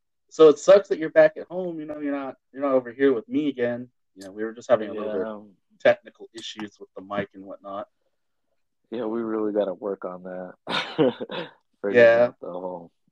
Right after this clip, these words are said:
Speaker 1: But I
Speaker 2: uh,
Speaker 1: mean,
Speaker 2: audio situation.
Speaker 1: yeah, I've been talking to some people, and they're like, "Yeah, when you start a podcast, uh, you really gotta play with it."
Speaker 2: Okay,
Speaker 1: May-
Speaker 2: so we're,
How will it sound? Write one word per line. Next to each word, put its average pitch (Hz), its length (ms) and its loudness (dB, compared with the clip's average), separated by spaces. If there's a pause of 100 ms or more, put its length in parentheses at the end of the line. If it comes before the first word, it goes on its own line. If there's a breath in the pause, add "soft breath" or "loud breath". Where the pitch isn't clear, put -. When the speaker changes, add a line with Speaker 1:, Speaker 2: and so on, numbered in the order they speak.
(360)
Speaker 1:
But 123 100 0
I 131 40 4
Speaker 2:
uh, - 20 -4
Speaker 1:
mean, 127 300 -6
Speaker 2:
audio 87 400 -10
situation. 85 760 -14 (600)
Speaker 1:
yeah, 104 340 -4
I've 123 80 -2
been - 120 0
talking 123 400 2
to 120 60 -14
some 113 200 -18
people, 110 420 -4
and 107 100 -6
they're 107 140 -8
like, 101 300 -4
"Yeah, 147 220 4
when 139 180 -4
you 147 80 -10
start 156 260 -8
a - 180 -12
podcast, 101 680 -4 (580)
uh, 92 260 6
you 107 120 -16
really 113 200 -2
gotta 107 220 2
play 101 260 -2
with 95 220 -4
it." - 180 -4 (3000)
Speaker 2:
Okay, 110 340 -6
Speaker 1:
May- 104 120 -10
Speaker 2:
so - 160 -14
we're, 123 340 -14